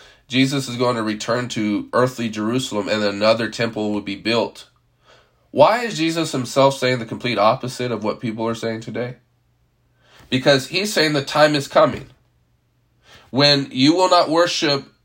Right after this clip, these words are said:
on this mountain nor in Jerusalem.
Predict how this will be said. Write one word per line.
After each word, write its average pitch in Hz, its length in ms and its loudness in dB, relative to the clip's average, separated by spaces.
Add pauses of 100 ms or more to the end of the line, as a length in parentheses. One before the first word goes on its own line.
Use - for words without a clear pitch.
(400)
on 156 300 6
this 175 260 0
mountain 151 560 2 (220)
nor 208 880 4 (180)
in 202 400 -2 (200)
Jerusalem. 185 960 0